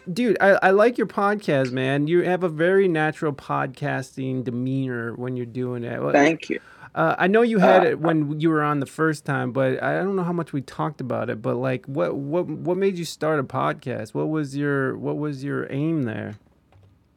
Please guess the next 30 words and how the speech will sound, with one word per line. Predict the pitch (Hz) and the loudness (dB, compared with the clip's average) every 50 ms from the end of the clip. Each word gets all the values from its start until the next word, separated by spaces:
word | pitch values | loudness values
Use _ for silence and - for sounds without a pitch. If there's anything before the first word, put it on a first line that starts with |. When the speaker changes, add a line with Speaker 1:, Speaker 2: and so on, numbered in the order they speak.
| _ _ _ _ _ _ - | _ _ _ _ _ _ 2
Speaker 2:
Uh, | 302 320 - | 4 4 4
my, | 247 254 262 | 2 0 -2
my | - 240 262 | -2 -4 -4
tour | - - 294 320 311 | -2 2 2 4 4
manager | 190 - - 123 120 113 120 117 | 4 4 2 2 2 0 0 -2
mentioned | 120 120 117 117 117 - - 120 117 | 0 0 -2 -2 -4 -6 -6 -4 -4
that | 117 113 | -4 -4
he, | 127 127 117 - - | -4 -6 -6 -6 -6
he | 135 131 | -2 0
would | 127 131 135 123 107 | 4 6 6 4 4
enjoy | 120 123 117 107 - 123 123 123 123 123 | 2 0 0 2 4 6 8 8 8 8
the | 107 120 117 | 6 6 6
idea | 107 107 110 107 131 - 113 113 117 117 | 6 4 2 0 -2 -2 -2 0 0 0
of | 117 - | 0 -2
it. | 135 - - - | -4 -10 -8 -6
I | 139 131 | -6 -6
think | - - 165 - 190 | -6 -6 -6 -6 -6
just | - - - | -4 0 4
having | 151 135 131 123 | 4 4 4 2
people | - 151 110 - 123 117 110 113 | -2 -4 -2 0 0 0 2 2
around | 113 113 120 123 107 | 2 2 0 0 0
will, | 104 98 | 0 -2
like, | 120 - - | -4 -6 -10
encourage | 120 113 - 127 123 120 120 110 117 | -12 -8 -2 0 2 2 2 2 2
you | 117 | 0
to | 104 | -2
try | - - - 127 120 120 | -2 0 2 4 4 4
new | 120 123 120 120 | 4 0 0 -2
mediums | 120 117 117 113 117 120 123 127 131 135 123 - - | -2 -2 -2 -2 -4 -4 -6 -6 -6 -6 -4 -2 0
are | 110 113 - | 0 0 0